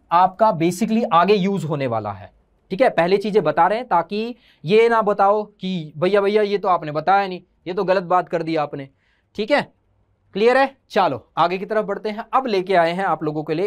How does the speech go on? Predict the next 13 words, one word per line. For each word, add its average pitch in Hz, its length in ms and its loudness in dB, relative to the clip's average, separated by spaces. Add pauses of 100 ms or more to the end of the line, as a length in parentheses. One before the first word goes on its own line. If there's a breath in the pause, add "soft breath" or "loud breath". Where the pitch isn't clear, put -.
एक 160 220 -4
क्वेश्चन। 117 360 -10 (380 soft breath)
अच्छा, - 300 -4
इतनी 185 260 0
चीजें 190 260 0
हमने 170 320 0
रेशियोज, 165 480 -2
ट्रिग्नोमेट्रिक 156 520 -4
रेशियोज 139 400 -2
के 165 100 -2
बारे 135 220 2
में 143 120 -4
बताई, 113 440 -4